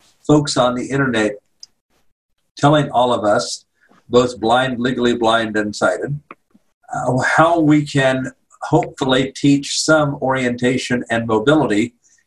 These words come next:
using Zoom and other remote methods. And that's, uh, quite an adjustment. What I have found is that for about half of my students,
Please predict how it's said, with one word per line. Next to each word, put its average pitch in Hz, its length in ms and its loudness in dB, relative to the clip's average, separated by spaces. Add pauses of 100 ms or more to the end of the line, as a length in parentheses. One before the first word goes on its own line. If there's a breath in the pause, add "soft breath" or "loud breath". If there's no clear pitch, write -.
using 127 480 2
Zoom 127 560 2
and 113 160 -2
other 120 240 4
remote 107 420 0
methods. - 520 -2
And 101 120 -10
that's, 117 400 -2
uh, 120 180 2 (540)
quite 127 200 2
an 101 120 -6
adjustment. 127 600 -2 (1400)
What 151 260 6
I 151 180 4
have 208 260 -2
found 117 420 0
is 127 480 -4
that 123 320 0
for 123 580 2
about 117 600 0 (320)
half - 280 0
of 117 200 -4
my 117 240 0
students, - 960 -2